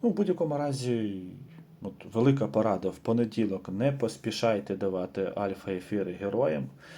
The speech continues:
краще трохи зачекати, подивитися, які будуть тенденції в грі, чи не зміниться мета, е, можливо, щось, е, придумають, е, будуть якісь думки у інших людей. Е, ну,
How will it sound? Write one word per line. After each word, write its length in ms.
краще 440
трохи 380
зачекати, 840
подивитися, 720
які 220
будуть 300
тенденції 720
в 60
грі, 340
чи 260
не 140
зміниться 560
мета, 440
е, 40
можливо, 400
щось, 500
е, 40
придумають, 840
е, 40
будуть 320
якісь 300
думки 340
у 120
інших 400
людей. 400
Е, 40
ну, 140